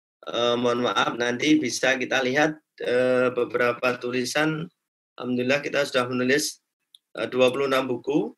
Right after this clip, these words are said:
Kemudian hari ini tadi saya lihat ada sembilan puluh sembilan Scopus. Kalau Bapak Ibu lihat di situ ada,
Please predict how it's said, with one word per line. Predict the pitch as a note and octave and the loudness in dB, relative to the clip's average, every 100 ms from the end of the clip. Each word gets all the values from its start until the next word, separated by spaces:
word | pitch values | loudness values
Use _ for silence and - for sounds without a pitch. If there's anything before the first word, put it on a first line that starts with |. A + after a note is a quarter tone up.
| _ | _
Kemudian | - B2 B2 D3 D3+ B2+ | -6 0 4 4 2 0
hari | B2+ B2+ | 0 0
ini | C3+ | 0
tadi | A#2+ A#2+ | 0 0
saya | D3+ C3 | 2 4
lihat | C#3 D3 - | 4 2 -2
ada | A2+ C3 | 2 2
sembilan | C3+ B2+ B2 | 2 2 2
puluh | C3 | 2
sembilan | B2+ C3 C3 | 2 2 2
Scopus. | - B2 B2+ E3+ F3 - - | -2 -2 2 2 0 -8 -8
Kalau | G#2 A#2 | -2 2
Bapak | B2 G2+ | 2 2
Ibu | B2+ | 2
lihat | C3 B2+ | 0 0
di | |
situ | A#2 G#2+ D3+ E3+ - _ _ _ - | -4 -4 0 0 0 _ _ _ -6
ada, | B2 - - C#3+ D3 D3+ D3 | -6 -2 4 6 8 6 2